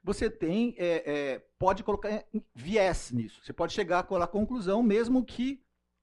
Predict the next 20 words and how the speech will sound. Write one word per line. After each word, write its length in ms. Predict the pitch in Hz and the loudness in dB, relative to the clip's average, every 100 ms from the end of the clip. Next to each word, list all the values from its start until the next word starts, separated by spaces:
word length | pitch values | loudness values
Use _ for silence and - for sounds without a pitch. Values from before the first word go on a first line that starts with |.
| _ | _
os 160 | 196 151 | -8 2
dados 640 | 170 185 220 285 - - - _ _ _ _ - | 6 6 4 -2 -4 -10 -14 _ _ _ _ 0
não 200 | 185 269 | 2 2
te 120 | 302 | 0
levassem 480 | 277 220 185 175 208 | -2 2 2 0 -2
pra 160 | 254 | 0
isso, 320 | 247 127 - - - - - | -2 -2 -8 -14 -14 -12 -14
certo? 400 | - 214 - - _ _ _ _ _ _ | 0 2 2 -10 _ _ _ _ _ _
O 100 | 220 | -10
que 120 | - 285 | -6 0
que 80 | |
a 40 | 254 | 2
gente 220 | 240 196 | 4 4
faz 300 | - 196 185 | 4 4 4
muitas 460 | 160 220 202 180 135 | 4 4 2 -2 -2
vezes? 500 | 139 104 92 - - - | -4 -4 -10 -16 -16 -6
A 100 | 147 | -4
gente, 300 | 180 220 202 | -2 0 2
muitas 420 | 247 302 220 139 | 2 2 -2 -2
vezes, 540 | 190 247 147 123 - | -2 -2 -6 -10 -14